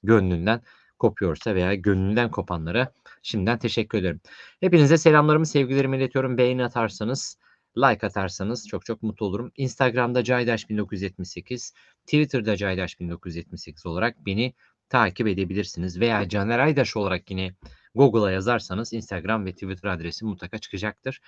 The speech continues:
Oradan da takip edebilirsiniz. Hepinize selamlarımı, sevgilerimi iletiyorum. Ve, e, iyi pazarlar diliyorum. Pazar günü on bir on dört arası ve on dokuz yirmi üç otuz arası yine Radyo Spor'da iki farklı programda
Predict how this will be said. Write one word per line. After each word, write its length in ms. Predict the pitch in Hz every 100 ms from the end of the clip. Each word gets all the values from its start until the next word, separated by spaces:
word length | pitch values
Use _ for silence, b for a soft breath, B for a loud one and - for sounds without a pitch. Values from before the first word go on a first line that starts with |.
| b b -
Oradan 340 | 131 104 95
da 180 | 120 127 _ b b -
takip 380 | 135 104 123
edebilirsiniz. 640 | 113 95 87 - - 151 - B B _ -
Hepinize 400 | 151 143 117 127
selamlarımı, 480 | 131 120 117 113 120
sevgilerimi 520 | 110 104 104 104 107
iletiyorum. 500 | 98 90 95 98 139 - B B B B _
Ve, 280 | 110 127 127 -
e, 360 | 95 95 95 -
iyi 220 | 131 131
pazarlar 600 | 117 101 101 101 104 90
diliyorum. 320 | 87 95 127
Pazar 320 | 117 107 110
günü 200 | 98 90
on 280 | 92 104 117
bir 80 | 120
on 220 | 120 120
dört 200 | 120 -
arası 500 | 117 110 - 127 135 - -
ve 340 | 87 104 104 -
on 260 | 143 135
dokuz 360 | 104 - 90 -
yirmi 380 | 95 104 104 117
üç 340 | 117 - - _
otuz 280 | 113 98 90
arası 300 | 87 80 -
yine 240 | 90 101 95
Radyo 280 | 98 95
Spor'da 500 | 87 - 90 87 120 b b -
iki 180 | -
farklı 360 | 143 98 90 90
programda 640 | 107 101 82 78 104 127